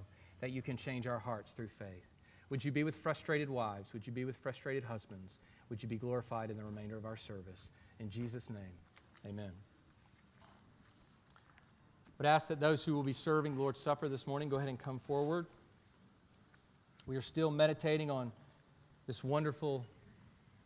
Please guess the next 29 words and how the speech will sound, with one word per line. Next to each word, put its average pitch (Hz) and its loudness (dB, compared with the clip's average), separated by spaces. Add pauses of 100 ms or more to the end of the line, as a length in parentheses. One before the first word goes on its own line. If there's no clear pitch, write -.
(720)
picture 185 4
or 117 2
copy 180 4
or 127 2
image, 170 0
parable 170 6
of 117 -4
Christ 156 4
and 143 -4
His 143 -6
church, 95 -10 (840)
which 123 -4
reminds 139 4
us 131 2
of 120 -4
what 147 2
Christ 147 4
gave 180 2
for 117 -4
His 104 -10
church. 120 -8 (800)
In 139 0
His 151 0
self-giving 160 2
sacrifice, 143 0
He 135 -6
gave 135 2
His 113 -4
body 151 8